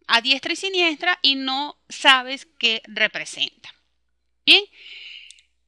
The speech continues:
con este problema, entonces, he explicado movimiento de lanzamiento. Si no te has suscrito a mi canal, pues simplemente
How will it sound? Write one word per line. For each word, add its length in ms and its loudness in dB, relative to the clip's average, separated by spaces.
con 220 -2
este 240 -4
problema, 480 0
entonces, 800 -6
he 140 10
explicado 580 -2
movimiento 880 -4
de 480 -8
lanzamiento. 800 -10
Si 520 -12
no 300 -10
te 100 -12
has 100 -10
suscrito 640 -6
a 100 -2
mi 140 -12
canal, 380 -4
pues 180 -12
simplemente 720 -4